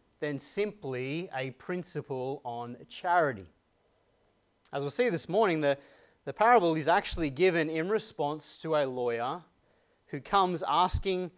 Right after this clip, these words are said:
the Lord a question. In verse twenty-five, "What shall I do to inherit eternal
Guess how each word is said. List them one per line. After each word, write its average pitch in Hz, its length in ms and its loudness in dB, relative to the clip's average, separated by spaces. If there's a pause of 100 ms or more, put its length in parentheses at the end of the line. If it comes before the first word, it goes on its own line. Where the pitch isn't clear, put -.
(300)
the 139 80 -4
Lord 135 440 0
a 135 140 0
question. - 680 -8 (320)
In 113 60 -20
verse 123 220 -2
twenty-five, 127 580 0
"What 151 340 2
shall 175 240 0
I 175 160 8
do 143 640 0 (640)
to 135 160 -8
inherit 131 540 0
eternal 120 640 -8